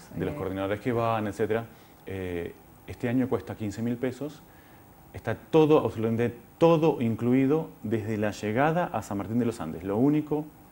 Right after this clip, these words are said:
Speaker 1: que, eh, tienen que costearse los chicos es el viaje hasta San Martín de los Andes, pero además de dar becas, un montón de becas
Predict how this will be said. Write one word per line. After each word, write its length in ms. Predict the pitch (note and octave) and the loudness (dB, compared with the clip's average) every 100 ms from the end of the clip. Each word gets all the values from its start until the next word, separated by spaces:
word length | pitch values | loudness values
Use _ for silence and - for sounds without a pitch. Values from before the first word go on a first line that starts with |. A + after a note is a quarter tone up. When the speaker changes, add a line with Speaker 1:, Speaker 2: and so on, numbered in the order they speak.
| - - - | -20 -20 -18
Speaker 1:
que, 300 | - G#2 G#2 - | -6 -2 -2 -4
eh, 380 | F2+ F2+ F2 - | -10 -6 -8 -6
tienen 200 | G#2 G2+ | -6 -4
que 100 | G2+ | -6
costearse 380 | F#2 A2+ A2+ A#2 | -6 -8 -4 -4
los 120 | A#2 | -4
chicos 340 | C3+ D#3+ D#3+ | -4 -4 -4
es 140 | A2 A2 | -6 -2
el 100 | G2+ | 0
viaje 260 | B2+ B2+ | 0 -2
hasta 180 | C#3+ D3 | -6 -4
San 140 | B2+ B2 | -4 -4
Martín 200 | A2 C3+ | 0 0
de 60 | |
los 140 | C3 G#2 | -2 -4
Andes, 300 | G#2+ C3 - - - - - - | -6 -8 -12 -20 -20 -20 -20 -2
pero 260 | F#3 D3 A2 | 2 4 4
además 320 | A2+ D3+ G#3 | 2 0 0
de 80 | E3+ | 0
dar 200 | C#3 A#2+ | 0 0
becas, 520 | A2+ G2 F#2+ E2 - - | 2 0 -2 -6 -8 -10
un 140 | G2+ | -4
montón 240 | A2+ C3+ | -2 0
de 80 | C3+ | 2
becas 480 | A2 F#2 E2+ - | 2 0 -6 -8